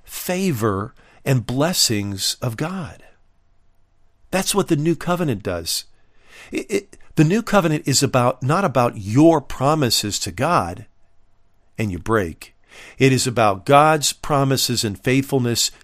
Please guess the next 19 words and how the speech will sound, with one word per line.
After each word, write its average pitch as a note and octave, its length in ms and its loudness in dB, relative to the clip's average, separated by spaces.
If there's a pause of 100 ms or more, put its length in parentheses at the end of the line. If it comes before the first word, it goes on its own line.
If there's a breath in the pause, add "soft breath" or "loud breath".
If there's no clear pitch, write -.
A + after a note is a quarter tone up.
(120)
to B2+ 120 0
you, B2 720 2 (580 soft breath)
and G#2+ 140 -4
he G#3 160 -4
keeps A#3+ 380 -2
that. E2+ 320 -6 (1160 soft breath)
And D3+ 160 2
it's - 180 0
not G3+ 340 0
based G3 380 -2
upon C3 420 0
our A3 360 2
performance. G#2+ 680 -4
It's F#3 140 -4
not B2+ 220 -2
based C#3 280 2
on A2 140 2
your B2+ 300 0
performance, A2 840 -8